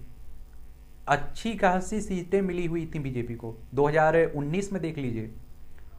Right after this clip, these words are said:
और आप देखते हैं कि अधिकतर मुख्यमंत्री आपके उत्तर प्रदेश से ही निकलते हैं।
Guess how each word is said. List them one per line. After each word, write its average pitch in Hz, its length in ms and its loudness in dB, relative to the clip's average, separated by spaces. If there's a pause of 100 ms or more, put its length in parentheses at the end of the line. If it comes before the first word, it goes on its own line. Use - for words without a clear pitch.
(120)
और 127 100 4
आप 127 140 10
देखते 143 320 2
हैं 214 120 2
कि 202 100 -2
अधिकतर 180 460 2
मुख्यमंत्री 185 500 -2
आपके 180 220 0
उत्तर 175 280 -2
प्रदेश 180 260 -4
से 185 120 -6
ही 185 140 0
निकलते 131 400 -4
हैं। 110 160 -6